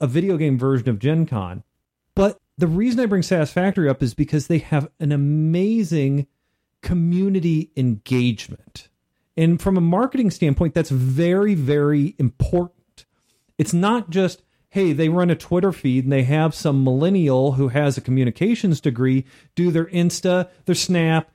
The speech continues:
and their Twitter, and maybe occasionally make a post on Facebook for their fifty old people who still use Facebook. But what they do is they put out a video on YouTube every Friday. And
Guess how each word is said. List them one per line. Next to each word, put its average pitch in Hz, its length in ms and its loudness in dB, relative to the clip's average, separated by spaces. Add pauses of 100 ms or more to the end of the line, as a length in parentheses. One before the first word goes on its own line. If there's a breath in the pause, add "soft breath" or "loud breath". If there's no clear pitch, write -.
(180)
and 151 200 0
their 139 380 2 (100)
Twitter, 180 540 0 (400)
and 170 160 2
maybe 185 360 2
occasionally 180 520 0
make 151 180 0
a 143 40 -4
post 165 420 -2
on 131 120 2
Facebook 160 480 -2
for 147 100 0
their 135 160 2
fifty 143 640 -2
old 185 300 -2
people 123 300 0
who 110 80 0
still 110 240 -2
use 104 220 -2
Facebook. 117 480 -2 (640 soft breath)
But 202 500 -2 (420)
what 196 260 0
they 233 160 2
do 110 500 0 (400)
is 156 400 2
they 156 140 -2
put 143 240 -2
out 131 180 0
a 143 60 0
video 123 640 0
on 151 180 0
YouTube 139 460 -2 (120)
every 110 420 -2
Friday. 135 560 -2 (680)
And 139 320 0